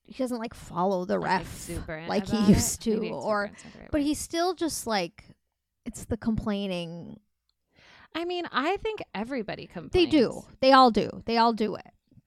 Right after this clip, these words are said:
Speaker 2: I think what, like, I actually felt truly like growth last night, not getting any calls. Like,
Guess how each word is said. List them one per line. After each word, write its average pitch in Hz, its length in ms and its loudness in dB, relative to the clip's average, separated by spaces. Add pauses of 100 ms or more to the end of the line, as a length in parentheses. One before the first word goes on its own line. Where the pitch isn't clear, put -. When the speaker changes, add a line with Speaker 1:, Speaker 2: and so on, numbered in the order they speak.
(100)
Speaker 2:
I 269 140 -2
think 311 240 -10
what, 381 220 -2
like, 240 300 -4
I 190 260 -2
actually 202 480 -6 (200)
felt 214 300 0 (120)
truly 330 440 -6
like 190 320 -4
growth 175 440 -8
last 170 460 -6
night, 170 400 -8 (260)
not 180 420 -8
getting 220 300 -10
any 185 280 -10
calls. 170 640 -4
Like, 170 300 -6